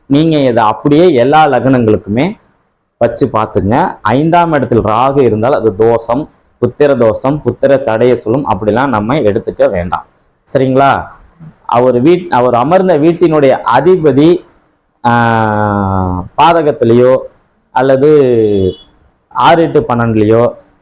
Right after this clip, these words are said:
அல்லது மற்ற பாவிகளோட தொடர்பு கொள்ளும்போது,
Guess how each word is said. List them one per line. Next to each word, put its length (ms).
அல்லது 380
மற்ற 500
பாவிகளோட 720
தொடர்பு 440
கொள்ளும்போது, 600